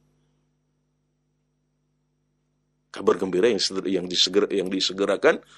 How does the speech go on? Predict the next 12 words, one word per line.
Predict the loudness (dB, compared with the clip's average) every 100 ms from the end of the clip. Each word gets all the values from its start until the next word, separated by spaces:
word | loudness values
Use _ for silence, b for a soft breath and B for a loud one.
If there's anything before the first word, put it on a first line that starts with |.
| b b 0
untuk | 0 0 -2 -6 _ _ -2
seorang | 2 4 2 0
mukmin, | -4 -4 -8 -10
ya. | -18 -16 -4
Jadi | -2 0
ini |
menunjukkan | 2 2 0 0 0
bahwasanya | 0 0 2 2 0 _ _ _ _ _ _ _ _ -20 B B B -2
hal | 0
tersebut, | 2 2 2 0 -4 0
eh, | 6 6 6 0 -8 -10 -10 -10
tidak | -4 2 2 2